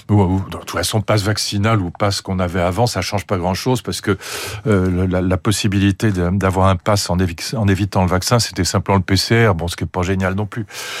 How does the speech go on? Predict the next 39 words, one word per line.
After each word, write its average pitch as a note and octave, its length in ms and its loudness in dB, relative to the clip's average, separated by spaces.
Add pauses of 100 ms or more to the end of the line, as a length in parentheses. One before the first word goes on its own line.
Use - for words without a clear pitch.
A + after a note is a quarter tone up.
(240)
Donc, A#2+ 340 2
euh, G#2+ 420 2
c'est, C3 220 -2
c'est, A#2+ 260 0
simplement, C3 360 0
c'est C3+ 140 0
pas D#3+ 140 0
très D#3 240 -2
appliqué C3 380 -4
en A#2+ 120 -2
Allemagne. G2 460 -2 (440)
Euh, G#2 100 0
paradoxalement, A#2 800 2 (120)
c'est - 160 -2
beaucoup B2+ 260 0
plus B2 240 -2
appliqué A2 400 -2
en G2+ 80 0
France, C#3+ 520 -4
euh, G#2 160 -2
notamment B2+ 440 -2
dans A#2+ 120 -2
les A#2 100 -2
restaurants, A2+ 600 -2
je - 80 -14
sais - 60 -20
pas G#2+ 120 -2
si - 180 -8
vous G#2 160 -4
avez G#2+ 200 0
remarqué G2+ 400 -2
ça, C#3+ 260 0
mais B2+ 120 -2
dans G#2 120 -2
les A2 120 0
cafés, A2+ 320 -4
dans G#2+ 120 -4
les G#2+ 80 -2
restaurants, G2+ 340 0